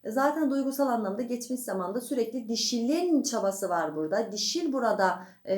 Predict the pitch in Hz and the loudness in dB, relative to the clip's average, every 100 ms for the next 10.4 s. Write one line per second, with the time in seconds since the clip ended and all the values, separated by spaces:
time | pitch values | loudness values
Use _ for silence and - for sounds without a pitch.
0 | 190 190 185 180 180 185 190 185 - - | 2 0 0 -2 -2 -2 -2 -4 -16 -20
1 | - - - - - 196 190 190 190 196 | -20 -16 -16 -14 -8 0 2 2 0 0
2 | - - - - 180 175 196 202 202 202 | 0 0 -2 -4 -4 -4 -4 -2 0 2
3 | 196 196 196 185 196 190 214 214 208 196 | 2 2 0 -2 -2 -2 -2 2 2 2
4 | 196 202 202 202 220 262 285 277 214 208 | -2 -2 -2 0 2 2 2 0 -2 -4
5 | 196 185 185 233 240 277 349 381 - _ | -2 -2 0 0 0 0 -2 -2 -14 _
6 | 311 311 359 311 233 185 170 165 175 160 | 4 6 8 8 6 4 -2 -2 -2 0
7 | 160 180 277 370 - - - - 339 359 | -2 0 -2 -2 -6 -16 -10 -4 0 0
8 | 403 349 269 226 196 214 - 185 185 247 | 2 2 4 2 0 -2 -2 0 0 0
9 | 214 240 269 233 214 220 233 247 220 214 | 0 2 2 2 -2 -2 -2 0 0 0
10 | 185 165 208 - | 2 2 0 -2